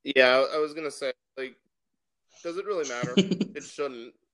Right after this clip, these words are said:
Speaker 2: They are in a sport that wear, they wear helmets, so at least that's, that's that. So, I mean, it doesn't matter. Like, he can wear a helmet to the podium when he wins the Super Bowl.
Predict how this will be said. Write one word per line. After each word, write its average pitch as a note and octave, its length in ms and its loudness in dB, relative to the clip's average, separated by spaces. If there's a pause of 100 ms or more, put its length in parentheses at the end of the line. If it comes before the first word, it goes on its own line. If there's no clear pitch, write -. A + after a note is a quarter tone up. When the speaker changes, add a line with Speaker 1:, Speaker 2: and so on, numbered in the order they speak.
(3750)
Speaker 2:
They D#3+ 200 6
are E3 200 12
in D3 80 8
a C3+ 40 4
sport C3+ 320 6
that C3+ 80 6
wear, B2 220 4
they B2+ 120 6
wear B2 160 4
helmets, A#2+ 440 2
so A#2+ 160 6
at A#2+ 80 6
least C3 220 4
that's, - 580 6 (1080)
that's B2 220 4
that. A2 300 6
So, A#2+ 160 2
I A#2 60 2
mean, A#2+ 320 0
it B2+ 100 -4
doesn't C3+ 200 4
matter. A#2 220 4
Like, A#2 120 -2
he F#3 120 6
can E3 140 6
wear C3+ 220 8
a - 80 -8
helmet B2+ 260 6
to - 80 -2
the A2+ 60 0
podium A#2+ 340 4
when A2 100 -2
he A2+ 60 -2
wins A2+ 200 -2
the - 60 -6
Super A2+ 280 -2
Bowl. G#2 320 -4